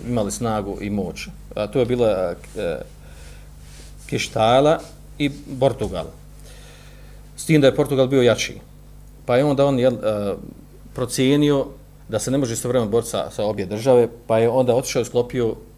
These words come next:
a, u, a, a, dogovor o neratovanju deset godina sa državom Kištala kršćanskom, da bi se posvetio borbi, jel, a, protiv Portugala.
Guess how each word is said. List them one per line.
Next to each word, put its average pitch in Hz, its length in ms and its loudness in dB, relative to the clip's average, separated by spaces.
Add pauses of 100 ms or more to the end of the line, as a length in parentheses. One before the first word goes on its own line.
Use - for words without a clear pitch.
a, 92 200 -10 (220)
u, - 320 -12
a, 92 240 -6 (600)
a, 92 240 -12 (2000)
dogovor 135 540 4 (1400)
o 113 100 -4
neratovanju 120 840 4
deset 107 400 -2
godina 120 640 0
sa - 140 -8
državom 117 340 -4
Kištala 120 400 -4
kršćanskom, - 480 -12 (1400)
da 123 120 0
bi 117 60 -6
se 127 120 -4
posvetio 120 580 -2
borbi, 104 360 -4
jel, 104 160 -4 (220)
a, 101 140 -6
protiv 107 300 -8
Portugala. 78 560 -8